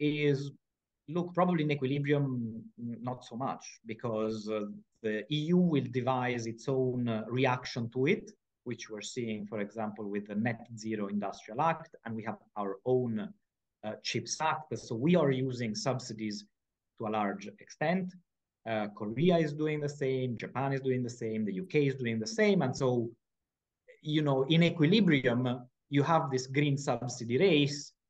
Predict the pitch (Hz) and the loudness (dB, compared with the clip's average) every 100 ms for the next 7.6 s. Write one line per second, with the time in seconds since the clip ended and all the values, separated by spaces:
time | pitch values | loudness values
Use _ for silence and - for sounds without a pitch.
0 | _ _ _ _ 127 120 113 110 110 139 | _ _ _ _ -6 0 2 0 0 2
1 | 160 156 143 123 120 117 131 113 143 143 | 4 4 4 2 0 -2 -2 0 0 0
2 | 131 127 - 117 113 117 139 135 120 120 | 4 2 2 -4 -4 -2 -4 -2 -2 2
3 | 131 127 - 110 117 117 110 - 139 135 | 2 0 -6 -4 -2 -2 -6 2 2 2
4 | - 113 131 120 - 127 107 104 - _ | -4 0 2 2 0 -4 -2 -4 -10 _
5 | _ 127 127 123 120 113 107 110 127 127 | _ 2 4 4 2 2 0 -2 0 2
6 | 123 117 - 117 113 110 104 104 101 104 | 2 -2 -4 -2 0 0 -4 -2 -2 -2
7 | 101 185 185 127 135 147 | -2 2 4 4 2 -2